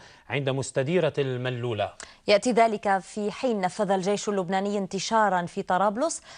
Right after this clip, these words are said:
Speaker 2: بناء على تكليف رسمي لحفظ الأمن لمدة ستة أشهر وملاحقة المجموعات الخارجة على القانون التي تثير الفوضى وتعتدي على المواطنين وممتلكاتهم.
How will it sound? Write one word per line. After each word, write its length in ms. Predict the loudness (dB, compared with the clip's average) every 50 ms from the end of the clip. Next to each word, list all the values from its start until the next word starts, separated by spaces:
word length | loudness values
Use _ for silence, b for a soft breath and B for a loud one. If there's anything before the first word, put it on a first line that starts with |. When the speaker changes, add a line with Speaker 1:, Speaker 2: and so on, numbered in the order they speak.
| B B 0
Speaker 2:
بناء 280 | 2 4 4 2 2
على 220 | 2 2 0 0 -2
تكليف 420 | -4 -8 -6 -2 -4 -2 0 0
رسمي 560 | 0 2 2 0 0 -2 -2 0 0 0 0
لحفظ 400 | 0 0 -2 -2 -4 -4 0 0
الأمن 400 | 0 0 0 0 0 0 0 0
لمدة 360 | 0 0 -2 -2 -2 -2 -2 -2 -4
ستة 520 | -4 -4 -6 -2 -2 -2 0 2 0 0
أشهر 340 | 0 0 0 0 0 0 0 B B B B B B -2
وملاحقة 600 | -2 0 0 2 0 0 0 -2 -4 -4 -4 -4 -4
المجموعات 560 | -4 -2 -2 -4 -2 -2 0 0 0 0 0
الخارجة 520 | -4 -6 -2 0 0 2 2 0 2 4 4
على 240 | 4 4 4 2 2
القانون 520 | 0 0 0 0 2 2 2 0 0 0 B B B B B -2 2
التي 240 | 2 2 2 -2 -6
تثير 360 | -8 -4 -2 0 0 0 0
الفوضى 400 | 0 2 2 2 2 4 2 2
وتعتدي 680 | 4 2 0 0 0 0 0 0 -2 -2 -2 0 2
على 220 | 2 4 4 2 2
المواطنين 640 | 0 0 0 0 0 0 -2 -4 -4 -4 -2 -2 -2
وممتلكاتهم. 1120 | -2 -2 -2 -2 -4 -4 -2 -2 -2 -2 -2 -4 -8 -10 -10 -10 -10 -10 -10 -10 -10 -12